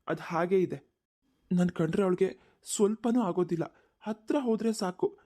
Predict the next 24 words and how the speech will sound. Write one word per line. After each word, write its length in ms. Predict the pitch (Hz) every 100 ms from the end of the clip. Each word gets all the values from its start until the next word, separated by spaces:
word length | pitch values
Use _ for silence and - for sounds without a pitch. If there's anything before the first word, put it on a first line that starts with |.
| _
ನಿಮ್ 100 | 160
ಹತ್ರ 180 | 143 -
ಹೇಳ್ಬೇಕೋ 500 | 175 165 175 180 180
ಬೇಡವೋ 260 | 165 156 170
ಗೊತ್ತಿಲ್ಲ, 340 | 156 - 151
ಆದ್ರೆ 180 | 147 202
ನನ್ 160 | 208
ಜೀವನದ್ 680 | 147 165 175 214 - - _
ಪ್ರಶ್ನೆ 320 | 170 160 -
ಆಗಿರೋದ್ರಿಂದ 500 | 165 156 156 160 151
ನಾನ್ 580 | 190 - - _ _ -
ನಿಮ್ 140 | 143 143
ಹತ್ರ 160 | 160
ಹೇಳ್ಲೇಬೇಕು. 680 | 165 151 143 147 143 - -
ನಮ್ಮ 200 | 170 156
ಅಪ್ಪ 200 | 143 -
ಅಮ್ಮಂಗ್ 260 | 175 180 175
ಹೇಳಿದ್ರೆ 460 | 151 156 165 160 156 - _ _ -
ಖಂಡಿತ-, 440 | 147 151 160 156
ಖಂಡಿತವಾಗ್ಲೂ 540 | - 143 147 151 151 156
ತುಂಬಾನೇ 340 | - 147 160
ಬೇಜಾರ್ 300 | 156 147 151
ಮಾಡ್ಕೋತಾರೆ. 760 | 143 143 143 139 143 - _ -
ಯಾಕಂದ್ರೆ 800 | 175 196 220 208 269 - _